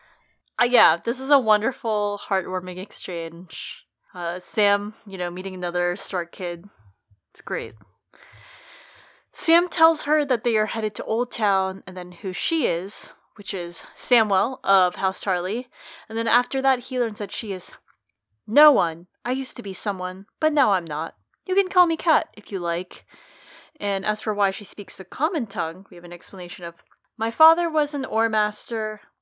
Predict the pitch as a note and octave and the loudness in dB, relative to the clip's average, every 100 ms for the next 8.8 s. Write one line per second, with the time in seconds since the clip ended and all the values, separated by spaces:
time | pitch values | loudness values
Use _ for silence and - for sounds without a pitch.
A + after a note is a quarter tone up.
0 | _ - B3+ F4+ F#4+ F4+ D#4+ D#4 E4 F#4 | _ -6 4 8 8 6 2 2 4 6
1 | G#3+ A3 A#3 G#3+ G#3 G#3+ A#3+ G#3+ D#3 - | 4 2 -2 -2 -2 -2 -2 -2 -4 -8
2 | - _ - _ - - - - D4 D4 | -14 _ -20 _ -20 -16 -4 6 8 8
3 | D4 D4 C#4 C#4 C4+ B3+ - C#4+ C#4 C4+ | 4 0 -4 -4 -6 -8 -6 -6 -6 -4
4 | C4+ C4+ C#4 C4 - C#4 - C4 D#4+ D4 | -2 -2 -2 -4 -2 -2 -2 -4 -2 -2
5 | A#3 G#3+ G3 G3 G3+ C4 A3+ G3 E3+ D3+ | -4 -4 -8 -6 -4 -4 -6 -6 -4 -4
6 | G3 - _ _ - D4+ F4+ D#4 C4+ - | -4 -10 _ _ -2 0 0 0 -2 -2
7 | - _ _ _ _ - C4 D4 G#3 - | -12 _ _ _ _ 4 6 6 2 -2
8 | G3+ F3+ F3+ G#3 F3+ F3 F3+ | -6 -8 -8 -10 -6 -6 -6